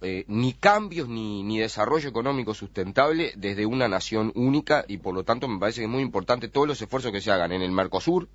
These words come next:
en la unasur, en la celac, en todo lo que se pueda construir como bloque regional. En segundo lugar, creo que las críticas al Mercosur Uruguay las ha hecho desde hace tiempo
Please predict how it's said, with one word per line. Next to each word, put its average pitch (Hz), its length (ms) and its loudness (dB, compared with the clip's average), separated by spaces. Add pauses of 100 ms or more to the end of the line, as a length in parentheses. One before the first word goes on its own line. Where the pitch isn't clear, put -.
en 107 180 0
la 92 80 4
unasur, 120 540 2 (240)
en 110 180 -2
la 101 80 2
celac, 110 560 2
en 107 160 -4
todo 175 240 2
lo 156 100 4
que 117 120 -4
se 110 100 -8
pueda 131 200 0
construir 110 600 -6 (600)
como 104 240 2
bloque 110 280 2
regional. 82 520 -6 (680)
En 131 140 2
segundo 196 360 2
lugar, 117 380 2
creo 202 260 2
que 165 120 -4
las 127 140 -2
críticas 151 420 -4
al 117 80 0
Mercosur 117 480 -2
Uruguay 131 340 2
las 120 240 -4
ha 107 100 4
hecho 110 440 -2 (160)
desde 87 360 -6
hace 98 220 -2
tiempo 107 580 0